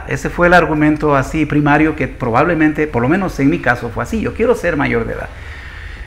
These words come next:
Y no es malo que los muchachos y muchachas quieran ser mayores de edad y quieran ser libres, pero el tema es que hay que entender la libertad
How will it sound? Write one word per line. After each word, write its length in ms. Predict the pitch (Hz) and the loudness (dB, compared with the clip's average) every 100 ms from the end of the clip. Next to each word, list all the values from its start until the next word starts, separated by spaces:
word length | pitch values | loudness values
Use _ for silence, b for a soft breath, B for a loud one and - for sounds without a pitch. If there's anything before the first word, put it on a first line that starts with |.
| B | B
Y 140 | - 226 | 4 8
no 140 | 330 | 8
es 120 | 349 | 6
malo 360 | 202 147 107 92 - | 4 2 2 -2 -8
que 80 | - | -4
los 140 | 113 | -4
muchachos 500 | 110 104 113 110 127 | -2 -2 -2 -2 -2
y 40 | 139 | 0
muchachas 480 | 131 127 117 139 - | 0 0 -2 -2 0
quieran 340 | 147 139 139 | 2 4 2
ser 160 | 135 135 | 2 2
mayores 380 | 135 127 139 | 4 4 4
de 80 | 139 | 4
edad 160 | 139 127 | 4 4
y 80 | 135 | 2
quieran 260 | 123 117 | 0 0
ser 200 | 107 113 | -2 -2
libres, 360 | 131 240 - - | 2 2 0 -4
pero 220 | - 156 | 0 2
el 100 | 151 | 2
tema 260 | 262 294 202 | 2 2 2
es 80 | |
que 100 | 180 | -2
hay 80 | 190 | -6
que 100 | 185 | -6
entender 400 | 165 147 135 165 | -6 -2 0 0
la 120 | 180 | -2
libertad 580 | 139 123 113 - 156 180 | -2 0 -2 0 0 0